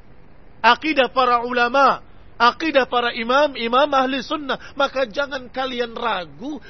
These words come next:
jangan kalian gelisah ketika yang mengikut sedikit, jangan. Karena kalian bersama imam-imam, Masya Allah. Maka kitabnya dikasih judul Aqidatus Salaf wa Ashabul Hadith. Akidahnya para salaf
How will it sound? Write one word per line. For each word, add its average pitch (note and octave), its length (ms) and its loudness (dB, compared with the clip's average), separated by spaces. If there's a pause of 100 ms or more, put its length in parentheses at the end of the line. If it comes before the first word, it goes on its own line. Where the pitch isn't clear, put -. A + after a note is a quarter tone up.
jangan A#3+ 400 -2
kalian A#3+ 400 -4
gelisah B3+ 480 -4 (240)
ketika B3+ 320 -6
yang A#3+ 160 -2
mengikut A#3 320 -12
sedikit, C#4 320 -10
jangan. A3 240 -8 (400)
Karena D4 240 -4
kalian C#4+ 240 -2
bersama D4 400 -6
imam-imam, C4+ 720 -4 (320)
Masya E3 320 -8
Allah. B2+ 220 -20 (1400)
Maka G3 320 -4
kitabnya C4 400 -2
dikasih A3+ 320 -6
judul F#3+ 400 -8 (480)
Aqidatus D3+ 800 -12
Salaf B3 320 2 (320)
wa B2+ 160 -12
Ashabul G3+ 560 -2
Hadith. - 400 -20 (320)
Akidahnya F#3+ 560 -6
para A#2+ 240 -14
salaf B3+ 320 -2